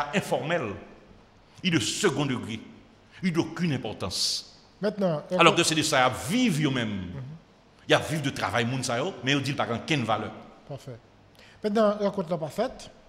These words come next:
Speaker 2: C'est un fait. La rencontre n'est pas faite. Et Montana pas crébé, pas arrêté. À cause c'est un dieu, là. Après, Montana a une conférence, en fait, une conférence de presse qui baille. Côté des signataires, à cause de ça, Dieu t'apprête nous.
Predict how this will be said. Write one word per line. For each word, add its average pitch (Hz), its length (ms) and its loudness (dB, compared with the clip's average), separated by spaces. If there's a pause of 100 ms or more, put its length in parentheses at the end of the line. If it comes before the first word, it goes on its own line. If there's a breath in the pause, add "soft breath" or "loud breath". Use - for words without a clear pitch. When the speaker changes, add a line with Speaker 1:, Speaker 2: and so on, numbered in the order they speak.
Speaker 2:
C'est - 240 -14
un 120 80 -10
fait. - 480 -6 (240)
La 120 60 -14
rencontre 131 240 -14
n'est 113 60 -16
pas 139 160 -12
faite. 202 260 -2 (680 loud breath)
Et 123 240 -8
Montana 135 720 -6
pas 131 120 -12
crébé, 143 380 -6
pas 151 100 -4
arrêté. 185 480 0
À 165 100 0
cause 151 240 -4
c'est 156 140 -10
un 151 60 -8
dieu, 135 180 -8 (280)
là. 196 160 2
Après, 160 280 -4
Montana 165 280 -4
a 160 40 -2
une 151 60 -8
conférence, 147 360 -10
en 123 100 -14
fait, 117 60 -14
une 143 100 -8
conférence 156 320 -6
de 143 80 -10
presse 151 280 -8
qui 160 120 -8
baille. 185 300 0 (540)
Côté 156 180 -6
des 151 120 -6
signataires, 156 420 -6
à 147 40 -6
cause 143 160 -8
de 135 60 -10
ça, 165 140 -10
Dieu 156 160 -6
t'apprête 160 360 -8
nous. 160 220 -4